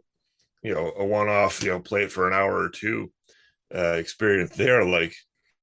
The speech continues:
each one of them is, like, almost like a full mini game in and of itself. Like, this game, this level is gonna add another f-, twenty hours of playtime to this game. Easy for me. Uh, there's all th-, these different, like,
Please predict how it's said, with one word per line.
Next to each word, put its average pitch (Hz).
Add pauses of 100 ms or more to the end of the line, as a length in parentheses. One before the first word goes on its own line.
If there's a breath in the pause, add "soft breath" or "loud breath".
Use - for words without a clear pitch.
(120)
each 123
one 120
of 120
them 113
is, 98
like, 101
almost 98
like 92
a -
full 107
mini 95
game 87
in 87
and 85
of 73
itself. 76
Like, 85
this 120
game, 110 (340 soft breath)
this 127
level 123
is 110
gonna 95
add 98
another 92
f-, - (280)
twenty 98
hours 87
of 76
playtime 80
to 85
this 80
game. 80 (560)
Easy 78
for 82
me. 73 (520)
Uh, 73 (220)
there's 90
all 101 (140)
th-, -
these 87
different, 98
like, 82